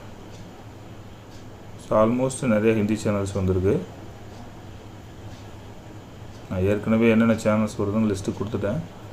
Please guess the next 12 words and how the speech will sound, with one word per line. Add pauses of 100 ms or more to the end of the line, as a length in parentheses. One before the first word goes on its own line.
(3750)
So,
தமிழ்
சேனலை
பொறுத்த
வரைக்கும்
பொதிகை
இருக்கு
இதுல. (4000)
இது
மகாராஷ்டிராவுக்கான
எஜுகேஷன்
சேனல்ஸு.